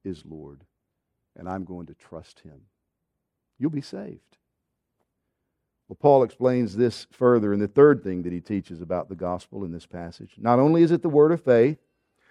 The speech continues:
not only is it accessible to all who hear, to make sure we don't misunderstand the simplicity of the gospel,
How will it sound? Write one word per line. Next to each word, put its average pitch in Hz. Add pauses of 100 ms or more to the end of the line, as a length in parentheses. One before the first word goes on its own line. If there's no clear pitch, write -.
(120)
not 117
only 160
is 170
it 165
accessible 165
to 156
all 151
who 170
hear, 135 (580)
to 143
make 202
sure 220
we 190
don't 180
misunderstand 165
the 120
simplicity 123
of 104
the 104
gospel, 110